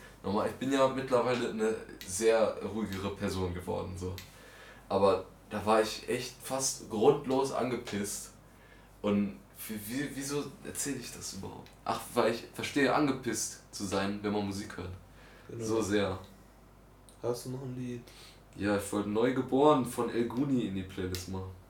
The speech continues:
Speaker 2: Ja, kenn ich nicht, muss ich mir mal anhören.
Speaker 1: Ja, El Guni hat ein, ein Monster-Album rausgebracht dieses Jahr, ähm,
Speaker 2: Ja? El Guni
Speaker 1: Night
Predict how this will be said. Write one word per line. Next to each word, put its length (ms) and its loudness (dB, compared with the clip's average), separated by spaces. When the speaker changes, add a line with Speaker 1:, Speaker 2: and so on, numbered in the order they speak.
Speaker 2:
Ja, 260 -2
kenn 260 -4
ich 120 -10
nicht, 220 -8
muss 160 -8
ich 60 -14
mir 80 -8
mal 160 -4
anhören. 300 -10
Speaker 1:
Ja, 320 -6
El 100 2
Guni 380 2
hat 200 0
ein, 280 -2
ein 80 -2
Monster-Album 720 2
rausgebracht 640 2
dieses 320 -4
Jahr, 480 4
ähm, 120 -2
Speaker 2:
Ja? 240 4
El 160 0
Guni 280 4
Speaker 1:
Night 380 4